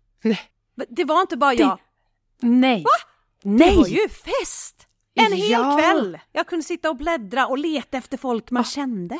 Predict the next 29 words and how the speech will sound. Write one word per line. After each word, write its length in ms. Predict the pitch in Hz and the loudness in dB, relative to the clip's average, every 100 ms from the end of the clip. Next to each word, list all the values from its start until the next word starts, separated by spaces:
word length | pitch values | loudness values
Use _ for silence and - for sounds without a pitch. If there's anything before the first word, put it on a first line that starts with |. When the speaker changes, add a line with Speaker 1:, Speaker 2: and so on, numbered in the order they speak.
| - | -12
Speaker 1:
Jag 380 | 320 269 392 403 | -6 0 2 2
vet! 760 | 262 349 349 339 262 - - - - 587 | 0 -4 -2 -2 -4 -6 -14 -14 -10 -12
<laughs> 400 | - 605 - 370 | -6 -8 -6 -2
Och 120 | 359 | 0
så 160 | 339 | 0
typ 300 | 311 381 294 | 2 2 2
gjorde, 260 | 285 262 247 | 0 0 -2
göra 280 | 269 285 254 | 0 0 0
så 120 | - | -2
här 180 | 247 196 | -4 -4
hjärtan 540 | 247 - - 214 214 233 | -8 -8 -8 -4 -2 -4
på 60 | |
sån 180 | 247 226 | -2 -2
man 120 | 196 269 | 0 -2
Speaker 2:
Ja. 160 | 220 247 | 2 4
Speaker 1:
var 220 | 247 269 | 4 6
kär 420 | 233 277 311 302 | 4 4 2 0
i. 300 | 311 311 320 320 _ _ - | 0 -2 -4 -8 _ _ -6
Och 120 | 262 262 | -2 2
Speaker 2:
Ja, 120 | 254 - | 2 0
ja, 60 | 214 | -2
ja. 120 | 453 - | -8 -6
Speaker 1:
kryssa 460 | - 285 - 277 254 | 0 0 0 -2 -2
för. 840 | - 208 233 302 302 294 302 294 _ _ _ | -6 -4 0 0 0 0 -2 -4 _ _ _
Speaker 2:
Snygga 260 | - - 311 | -14 -2 0
Speaker 1:
Alltså, 200 | 220 247 - _ _ | 0 -4 -8 _ _
vika 480 | 226 277 285 - 254 | -6 -2 -2 -2 -6
Speaker 2:
pinnar. 320 | 247 269 240 | -2 0 0
Speaker 1:
kanten, 560 | 196 269 277 220 233 | 0 -4 -2 0 0